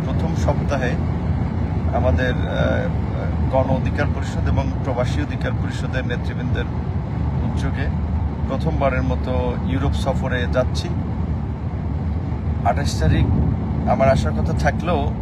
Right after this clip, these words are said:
নানান ধরনের ব্যস্ততা এবং একটু ঝামেলার কারণে আসা সম্ভব হয় নাই এবং প্রোগ্রামটা ক্যান্সেল করাই এক প্রকার হয়েছিল। নেতা কর্মীদের তাদের, আহ, আন্তরিক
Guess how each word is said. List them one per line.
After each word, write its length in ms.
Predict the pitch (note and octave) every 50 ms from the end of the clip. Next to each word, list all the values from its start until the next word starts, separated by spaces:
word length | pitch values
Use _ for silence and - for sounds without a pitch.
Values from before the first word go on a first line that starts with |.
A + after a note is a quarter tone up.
| - - - - - - - - - - - - - -
নানান 260 | B2 B2 B2+ C3+ C#3
ধরনের 340 | B2+ C3+ C#3 C3+ C#3 C3 -
ব্যস্ততা 500 | - B2+ B2+ B2 - - - - - D3+
এবং 220 | C#3+ - F3 D#3
একটু 340 | - - - - - - - - - - - - - - -
ঝামেলার 380 | - - C3 B2+ C3+ C3+ C#3 B2
কারণে 280 | - - B2+ B2 B2 A#2+
আসা 200 | A#2 - - -
সম্ভব 320 | - - A#2 - B2 C3+
হয় 180 | C3 - C3+ C3
নাই 160 | C#3+ D3 - - - - - - - - - - - - - -
এবং 200 | A#2 A#2 B2 B2 A#2 -
প্রোগ্রামটা 540 | A#2+ B2 B2 B2 C3 B2+ B2+ - C3 B2+ B2 B2
ক্যান্সেল 440 | - C3 B2+ B2 A#2 - - D3 D3 C3+ - - - - - - - - - - - - - - - -
করাই 220 | C3 C#3 D3+ E3
এক 60 | E3 - -
প্রকার 260 | - C3 - D3+ C#3
হয়েছিল। 460 | B2+ C3+ C#3 C#3+ - - B2+ A#2 C3 - - - - - - A#2
নেতা 300 | B2 B2 - - C3 A#2+
কর্মীদের 500 | - - B2 B2 B2+ B2 A#2 C3 B2+ A#2+ - - - - - - - - - - - -
তাদের, 300 | C3 - A#2 B2 B2 -
আহ, 540 | - - G#2 - - A2 A#2 A#2 A#2 A2+
আন্তরিক 300 | A2+ A#2+ - B2+ B2+ C3